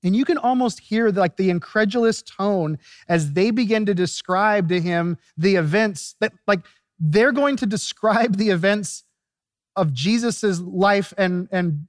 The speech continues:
and death on the cross to Jesus. That's what they begin to do.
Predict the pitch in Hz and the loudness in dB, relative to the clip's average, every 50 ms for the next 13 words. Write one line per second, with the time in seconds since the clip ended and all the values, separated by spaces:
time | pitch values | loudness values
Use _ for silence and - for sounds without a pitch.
0 | _ 180 165 165 147 160 - _ _ _ _ 139 - - 202 208 - 220 208 196 | _ -2 -2 -2 -2 -4 -8 _ _ _ _ -10 -2 0 0 0 0 0 -2 -2
1 | 170 - - 220 220 202 170 151 156 - - - _ _ _ _ _ _ - - | -4 -4 -2 0 0 2 0 0 -2 -6 -10 -14 _ _ _ _ _ _ -4 0
2 | 208 170 139 185 233 240 190 170 143 - - - - 196 208 - 240 185 220 226 | 0 0 2 2 0 0 0 0 -2 -4 -4 -2 0 0 0 0 -2 0 0 2
3 | 190 214 185 196 196 190 175 180 160 202 233 220 160 127 110 143 | 2 2 2 2 0 0 -2 -2 -2 0 0 0 -2 -2 -6 -12